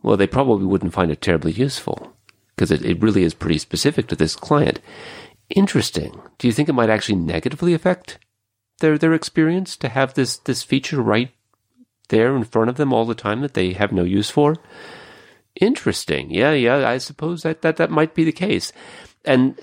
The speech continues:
and this feature would also be adding more technical debt and, and support costs as well. Do you think the technical debt, support costs, and,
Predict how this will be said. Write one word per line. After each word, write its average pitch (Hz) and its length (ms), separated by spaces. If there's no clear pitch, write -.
and 143 180
this 147 140
feature 220 380
would 123 140
also 156 440
be 104 180
adding 92 260
more 87 160
technical 85 420
debt 80 420
and, 78 200
and - 140
support - 360
costs - 480
as 110 120
well. 123 240
Do 87 120
you 85 60
think 151 160
the 147 60
technical 139 380
debt, 123 220
support - 340
costs, - 560
and, 104 440